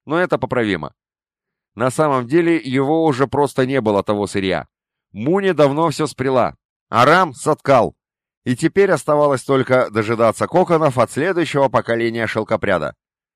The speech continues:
Но теперь-то их уже будут многие сотни, а не жалкие десятки. А пока мои индогреки обучают и тренируют будущих помощников на хлопке.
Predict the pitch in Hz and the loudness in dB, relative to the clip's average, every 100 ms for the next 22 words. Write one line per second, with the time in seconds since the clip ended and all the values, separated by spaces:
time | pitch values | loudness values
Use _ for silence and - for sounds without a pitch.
0 | _ _ - 123 156 160 - 180 156 170 | _ _ -6 0 2 2 2 2 2 -2
1 | 156 139 127 156 123 131 143 143 139 123 | -2 -4 0 0 0 -2 -2 -4 -6 -4
2 | 127 139 123 131 - 143 139 98 95 101 | -2 -2 -2 -4 0 0 0 -2 -4 -2
3 | 98 107 107 98 107 - 104 - 65 _ | 0 -2 -2 -6 -6 -4 -4 -4 -16 _
4 | _ _ _ _ 104 123 123 151 147 127 | _ _ _ _ -2 0 2 4 2 2
5 | 131 135 123 117 127 120 135 123 120 117 | -2 -4 -6 -4 -4 -2 -4 0 0 0
6 | - 135 113 92 _ _ 120 131 147 151 | 0 2 2 0 _ _ -6 -2 0 2
7 | 151 156 135 104 131 131 123 - 127 135 | 4 4 4 2 0 0 -2 0 0 0
8 | 127 117 117 107 113 107 107 - 65 | -4 -4 -4 -4 -4 -2 -2 -2 -10